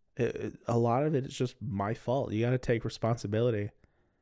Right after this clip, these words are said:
You gotta take a lot of responsibility when things go bad. 'Cause if you don't, if you start pointing fingers at other people, you start pointing fingers at,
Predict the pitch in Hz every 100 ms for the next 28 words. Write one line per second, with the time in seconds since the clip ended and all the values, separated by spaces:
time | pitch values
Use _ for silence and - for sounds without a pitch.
0 | _ _ _ _ _ _ 131 135 139 131
1 | 143 135 135 135 131 135 127 120 123 123
2 | 107 104 113 107 - 110 110 113 - 101
3 | 101 95 - - _ _ _ - 110 107
4 | 117 120 117 131 151 - _ 127 117 110
5 | - - - 120 - - 123 120 - 127
6 | 131 127 117 120 117 127 120 135 135 -
7 | 104 - 131 117 - 120 117 113 110